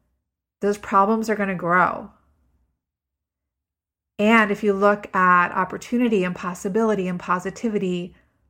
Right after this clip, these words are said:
those things are gonna grow. So it's really important that we train ourselves to live in the solution, not the problem,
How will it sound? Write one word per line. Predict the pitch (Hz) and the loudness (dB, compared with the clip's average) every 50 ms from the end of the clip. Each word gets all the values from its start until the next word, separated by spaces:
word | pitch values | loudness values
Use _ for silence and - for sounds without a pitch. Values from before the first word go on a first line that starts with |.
| _ _ | _ _
those | - 202 202 202 202 202 | 0 0 0 0 -2 -4
things | - 185 170 160 | -6 -6 -6 -6
are | 175 170 | -8 -6
gonna | 165 160 160 160 | -6 -6 -6 -4
grow. | 160 - - - - - 214 - _ _ _ _ _ _ _ _ _ _ _ _ _ _ _ _ _ _ _ _ _ _ _ _ _ _ _ _ _ _ _ _ _ _ _ - | -4 -4 -4 -4 -6 -8 -12 -20 _ _ _ _ _ _ _ _ _ _ _ _ _ _ _ _ _ _ _ _ _ _ _ _ _ _ _ _ _ _ _ _ _ _ _ -4
So | - 220 | 0 0
it's | 214 214 | 0 2
really | 214 208 233 226 277 285 | 2 2 2 4 2 0
important | 320 294 - - 247 240 226 | -2 -4 -2 -2 0 0 2
that | 214 196 | 0 0
we | 196 196 | 0 -2
train | 190 - - 208 196 208 | -4 -6 -6 -4 -2 0
ourselves | 208 208 208 208 - 208 190 185 185 185 185 185 - - - _ _ _ _ _ - | 0 0 0 0 0 0 2 2 0 -2 -4 -6 -12 -16 -20 _ _ _ _ _ -12
to | - 226 | -4 0
live | 208 208 208 208 | 2 2 4 4
in | 233 240 | 2 2
the | 240 226 | 0 0
solution, | 226 - 240 214 190 190 190 185 - - 220 214 220 220 226 202 | 0 0 0 0 0 0 -2 -2 -2 0 0 0 0 0 0 2
not | 190 185 185 196 202 - - | 2 4 4 4 2 2 -2
the | - | -8
problem, | - - - 190 170 175 175 202 220 240 269 294 294 | -12 -6 -2 0 0 0 2 0 0 0 0 -2 -6